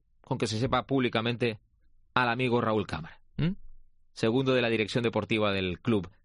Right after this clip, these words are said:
andaluz. Más cosas. Hay que esperar todavía un poquito más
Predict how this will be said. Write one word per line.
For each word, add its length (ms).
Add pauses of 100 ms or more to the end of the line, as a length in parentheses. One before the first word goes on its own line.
(240)
andaluz. 640 (800)
Más 320
cosas. 580 (880)
Hay 220
que 80
esperar 560 (640)
todavía 420
un 80
poquito 380
más 400